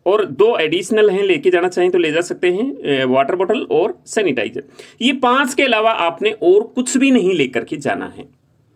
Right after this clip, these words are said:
अ, रफ वर्क के लिए वहाँ पर आपको पेपर, उसी, अ, क्वेश्चन पेपर के लास्ट में स्पेस रहता है, उसी पे रफ वर्क करना है, इसलिए रफ वर्क के लिए भी कुछ भी लेके नहीं जाना है और पेन वगैरह आपको वहाँ सेंटर पर प्रोवाइड करवाया जाएगा।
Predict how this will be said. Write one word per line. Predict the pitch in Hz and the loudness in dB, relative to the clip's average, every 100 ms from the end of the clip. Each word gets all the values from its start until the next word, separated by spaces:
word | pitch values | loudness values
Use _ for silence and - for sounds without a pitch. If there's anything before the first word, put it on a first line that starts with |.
| _ _ _ - | _ _ _ -4
अ, | 131 127 131 123 143 127 131 127 147 143 - - 139 123 - 123 - | 0 2 0 0 0 0 -2 -4 -2 0 -2 -6 -6 -6 -12 -20 -6
रफ | 147 147 214 214 | -2 0 0 2
वर्क | 208 214 220 | 2 2 0
के | |
लिए | 202 202 | 2 2
वहाँ | 185 147 156 | 2 0 0
पर | 190 | 0
आपको | 190 - 190 196 | 0 0 0 0
पेपर, | - - - 160 151 185 | -2 -12 -4 -4 0 -2
उसी, | 175 170 214 214 196 | -2 -4 -2 -2 0
अ, | 160 | -2
क्वेश्चन | 151 190 226 | -2 -4 -2
पेपर | 208 180 185 | -2 -2 -2
के | 208 | 0
लास्ट | 170 165 - | 0 0 -4
में | 196 - | -6 -6
स्पेस | - 185 202 | -2 -2 0
रहता | 156 156 156 | -4 -2 -4
है, | 175 285 - _ | -4 -8 -16 _
उसी | 156 147 214 | -10 -6 -4
पे | 226 | 0
रफ | 196 175 151 | 0 -2 -2
वर्क | 151 151 | -2 0
करना | 160 139 135 | -2 0 -2
है, | 160 - | -4 -6
इसलिए | 180 185 | -2 0
रफ | 175 170 185 | 2 0 0
वर्क | 185 190 | 0 0
के | 208 | 0
लिए | 196 190 | 2 0
भी | 208 | 0
कुछ | 214 202 | -6 -4
भी | 196 | -2
लेके | 202 185 202 | -2 0 -2
नहीं | 202 | 0
जाना | 190 185 190 | 0 0 -2
है | 247 - - - - | -4 -8 -20 -8 -2
और | 226 | -2
पेन | 226 226 240 | 0 -2 0
वगैरह | 233 190 190 | 0 2 0
आपको | 196 - 151 185 190 | 0 -2 -2 0 2
वहाँ | 175 143 165 | 2 0 -2
सेंटर | 165 127 127 | -2 -2 -2
पर | 123 170 160 | -2 0 0
प्रोवाइड | - _ - 131 123 160 | -4 _ -2 0 2 -2
करवाया | - 117 101 98 | -2 -2 0 0
जाएगा। | 98 101 90 - | 0 -2 -4 -8